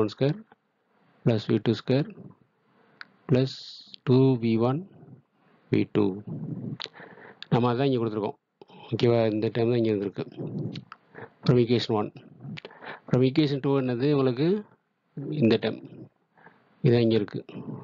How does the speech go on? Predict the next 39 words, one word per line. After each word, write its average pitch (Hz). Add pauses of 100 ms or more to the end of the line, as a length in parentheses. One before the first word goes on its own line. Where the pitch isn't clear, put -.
(120)
ஓகேவா? 113 (1160)
இந்த 120
வி 120 (100)
ஸ்கொயர் 123
இருக்கிறது 113
இங்க 98
இருக்கு. 98 (1900)
சரி, 156
இப்ப 139
ரெண்டையும் 151
கம்பேர் 147
பண்ணுங்களேன். 123 (140)
கம்பேர் 127
பண்ணீங்கன்னா 123
இங்க 117
வி 120
ஸ்கொயர், 120
இங்க 120
வி 120
ஒன் 117
ஸ்கொயர், 120
வி 123
டூ 123
ஸ்கொயர் 117
இருக்கு. 107
இங்க 113
அப்பனா 127 (100)
டூ 131 (280)
வி 120 (120)
ஒன் 110 (160)
must 110
be 123
equal 113
to 170 (160)
டூ 131 (160)
del 113 (240)
E - (120)
by 101 (180)
M 101